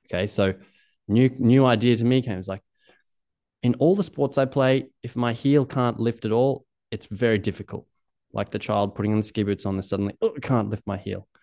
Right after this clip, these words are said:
can't move." So I'm thinking about being inside that ski boot and playing with a f-, what I call the, the floating heel. So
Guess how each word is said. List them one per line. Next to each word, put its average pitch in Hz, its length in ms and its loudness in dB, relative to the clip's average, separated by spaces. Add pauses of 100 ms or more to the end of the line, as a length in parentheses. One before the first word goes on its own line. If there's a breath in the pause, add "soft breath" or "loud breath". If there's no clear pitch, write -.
(240)
can't 95 240 -6
move." 95 300 -4 (480)
So - 160 -2
I'm 151 500 4
thinking 143 300 4
about 104 320 -2
being 120 180 0
inside 113 280 0
that 95 140 -6
ski 117 220 0
boot 107 280 2 (280)
and 104 180 -4
playing 117 440 2
with 104 140 2
a - 20 -4
f-, - 180 -10
what 107 160 -2
I 107 120 0
call 104 240 0
the, 101 120 -8 (140)
the 101 80 -6
floating 117 520 2
heel. 98 420 -6 (640)
So 98 380 -2